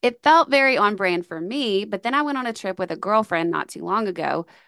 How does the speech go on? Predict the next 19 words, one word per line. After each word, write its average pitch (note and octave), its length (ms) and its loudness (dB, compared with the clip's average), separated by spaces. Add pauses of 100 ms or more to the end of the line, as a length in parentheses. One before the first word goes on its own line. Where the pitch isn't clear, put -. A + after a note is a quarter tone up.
where G3+ 120 -6
she G#3+ 180 -8
could G3+ 260 -6
not F#3 460 2
stop E3+ 400 0
commenting F3 640 -4
on F#3+ 100 2
how E3+ 180 -2
cute E3+ 300 -2
and F#3 120 -2
comfy D#3+ 320 -4
my D#3 160 -2
pajamas G3+ 460 -4
were, A#1+ 280 -6 (380)
which F#3 220 -4
then C#4+ 200 6
made D4 140 4
me C#4+ 120 0
realize C4+ 440 0